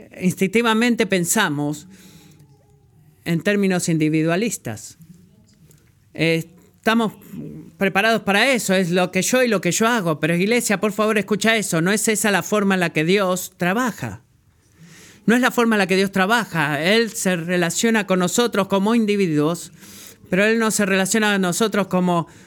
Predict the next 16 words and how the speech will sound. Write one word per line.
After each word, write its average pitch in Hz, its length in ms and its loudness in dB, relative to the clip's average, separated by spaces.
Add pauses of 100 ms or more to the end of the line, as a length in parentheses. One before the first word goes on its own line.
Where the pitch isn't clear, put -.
(400)
eh, 165 220 0
en 180 120 2
términos 196 460 0
individualistas. 147 1000 0
¿Cómo 233 240 -2
se 226 100 0
relaciona 208 480 0
con 202 140 0
nosotros? 196 440 0
Se 170 120 0
relaciona 196 600 0
como 156 300 -2
se 156 200 -4
relacionó 165 480 0
con... 180 220 0
Eh, 147 200 -2